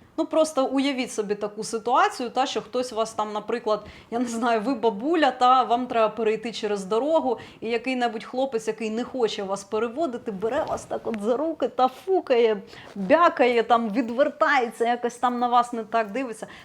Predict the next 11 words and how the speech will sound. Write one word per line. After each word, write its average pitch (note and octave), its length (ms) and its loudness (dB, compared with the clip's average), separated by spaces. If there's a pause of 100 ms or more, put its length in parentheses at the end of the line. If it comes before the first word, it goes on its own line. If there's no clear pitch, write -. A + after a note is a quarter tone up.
Це D#4 140 -2
неприємно, D4+ 880 2
та, D4+ 140 2
коли B3 260 -2
так A3+ 220 -4
роблять A3 340 0
таку A#3 300 -8
допомогу, G#3+ 540 0
це B3 180 -2
не C4 140 0
допомога. B3+ 720 -2